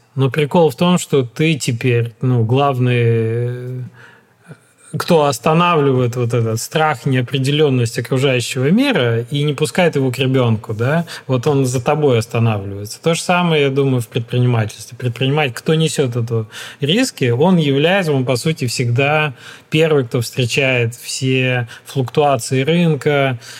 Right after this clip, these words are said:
все какие-то, всех черных лебедей, там, пандемии и так далее. Это главная работа, наверное, предпринимателя, руководителя. Как раз-таки не пропускать внутрь команды стресс, <laughs> останавливать его на подходах,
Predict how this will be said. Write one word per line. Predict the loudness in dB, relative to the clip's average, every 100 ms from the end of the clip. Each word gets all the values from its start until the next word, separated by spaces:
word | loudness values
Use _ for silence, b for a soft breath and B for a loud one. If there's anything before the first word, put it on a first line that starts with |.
| B
все | -12 -4 0 0 2 0 0 0 -2 -2
какие-то, | -4 0 -2 0 0 2 2 0
всех | -2 -2 -2
черных | 0 0 0 0
лебедей, | 0 2 2 2 2 2 0
там, | -2 -2 -2
пандемии | 0 0 2 2 2 0
и |
так | 0 0
далее. | 2 0 0 -2
Это | -2 0
главная | 0 2 2 2
работа, | 2 2 0 -2 -4
наверное, | -4 -4 -4 -8
предпринимателя, | -10 -6 -2 0 0 -2 -6
руководителя. | -6 -2 0 2 0 -2 -8 -10 -14 B B B B
Как | -10 -2
раз-таки | 0 -2 -2 0
не | 0
пропускать | 0 -2 -4 -2 -2 0
внутрь | 0 0 -2 -6
команды | -2 0 2 2 2 2 2 2 0
стресс, | -2 -2 -2 -2 -4 -6
<laughs> | -2 0 0
останавливать | 0 -2 0 2 2 2 2 0 0
его | 2 2
на | 2 0
подходах, | -2 -4 0 2 2